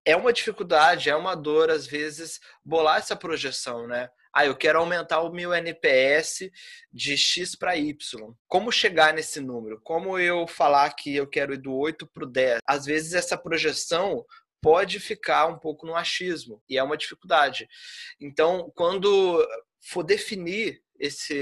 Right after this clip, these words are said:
esses números e essas projeções, o legal é você se basear muito no que, de, em como você tá, no seu histórico, num baseline ali de como vem sendo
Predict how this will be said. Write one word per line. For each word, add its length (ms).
esses 340
números 540
e 40
essas 280
projeções, 1000
o 100
legal 460
é 80
você 320
se 180
basear 500
muito 540
no 240
que, 400
de, 220
em 100
como 240
você 300
tá, 320
no 180
seu 160
histórico, 800
num 160
baseline 680
ali 220
de 120
como 320
vem 260
sendo 640